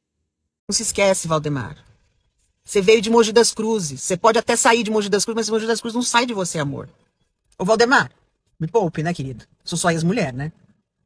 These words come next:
Eu fui casada com o dono do bordel do Congresso. Conheço bem como é que você se movimenta.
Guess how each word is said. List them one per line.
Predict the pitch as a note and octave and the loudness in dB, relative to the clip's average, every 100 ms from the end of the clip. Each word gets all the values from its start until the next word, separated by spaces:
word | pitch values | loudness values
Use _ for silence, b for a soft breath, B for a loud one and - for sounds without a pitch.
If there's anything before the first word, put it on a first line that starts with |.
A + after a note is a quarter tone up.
| _ | _
Eu | |
fui | D#3+ C#4+ | -2 0
casada | - A3 F#3+ F3 | 2 4 4 2
com | E3 | 0
o | |
dono | D#3+ E3+ | 0 0
do | D#3+ | 0
bordel | E3 D#3 D#3 | 0 0 -2
do | |
Congresso. | C#3+ D3 C#3 B2+ | -2 -6 -6 -6
Conheço | F3+ F#3+ G3+ | -2 0 0
bem | G#3+ C4 | 0 -2
como | B3 | -2
é | F#3 | -4
que | F#3 | -4
você | |
se | F3 E3+ | -2 -2
movimenta. | D3+ D3 C#3+ C3 C3+ | -2 -4 -6 -6 -8